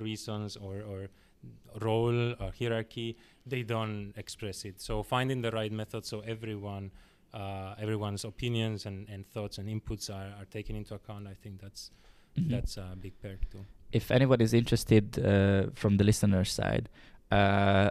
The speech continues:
Speaker 2: of what tips and tricks do you have for handling these situations? So for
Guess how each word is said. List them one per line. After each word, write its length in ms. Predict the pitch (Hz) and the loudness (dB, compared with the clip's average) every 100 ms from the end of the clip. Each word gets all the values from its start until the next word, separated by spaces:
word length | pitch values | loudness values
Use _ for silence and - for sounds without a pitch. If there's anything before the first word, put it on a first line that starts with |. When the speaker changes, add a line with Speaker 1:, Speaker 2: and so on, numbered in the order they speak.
| - | 4
Speaker 2:
of 380 | 104 98 101 - | 4 4 0 -4
what 560 | 107 104 - 120 - - | -2 2 8 8 8 4
tips 240 | 117 - | 4 4
and 120 | 113 104 | 0 2
tricks 280 | - 110 | 2 0
do 120 | - 110 | 2 2
you 100 | 101 | 4
have 280 | 101 101 | 4 2
for 340 | - - 101 98 | -2 0 4 4
handling 440 | 120 117 110 104 | 4 6 8 6
these 140 | 98 - | 2 0
situations? 680 | 104 - 104 101 110 101 | -2 2 2 4 2 0
So 300 | - 101 104 | 4 8 8
for 360 | 98 110 104 | 6 4 6